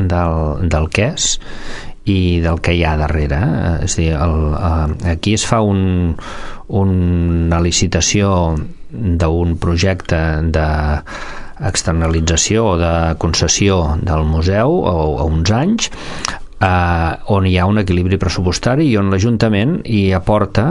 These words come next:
eh, uns tres-cents mil euros pel sosteniment. Els que es presenten, em, sol·liciten que hi hagi un sosteniment més elevat, que vol dir que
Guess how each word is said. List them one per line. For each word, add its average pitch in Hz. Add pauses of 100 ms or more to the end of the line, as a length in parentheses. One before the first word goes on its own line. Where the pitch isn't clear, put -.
eh, 82 (280)
uns 95
tres-cents 104
mil 95
euros 110
pel 98
sosteniment. 82 (840)
Els 101
que -
es 101
presenten, 110
em, 92
sol·liciten 104
que 104
hi 101
hagi 104
un 110
sosteniment 107
més 117
elevat, 101 (320)
que 92
vol 95
dir 101
que 113